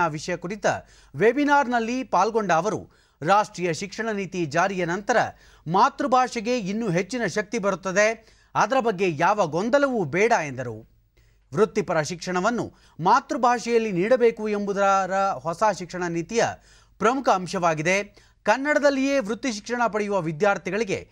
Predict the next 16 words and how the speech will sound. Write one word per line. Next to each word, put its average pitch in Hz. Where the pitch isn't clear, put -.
ಸರ್ಕಾರ 220
ಅಗತ್ಯ 180
ಪ್ರೋತ್ಸಾಹ 160
ನೀಡಲಿದೆ 160
ಎಂದು 131
ತಿಳಿಸಿದರು. 110
ತಂತ್ರಜ್ಞಾನ 285
ಮತ್ತು 262
ಆವಿಷ್ಕಾರ 247
ಬೆಳೆದಂತೆಲ್ಲ 202
ಅದಕ್ಕೆ 190
ಸಮಾನಾಂತರವಾಗಿ 196
ಕನ್ನಡವೂ 277
ಬೆಳೆಯಬೇಕು, 190
ಮಾತೃಭಾಷೆಯ 190
ಅಸ್ತಿತ್ವ 226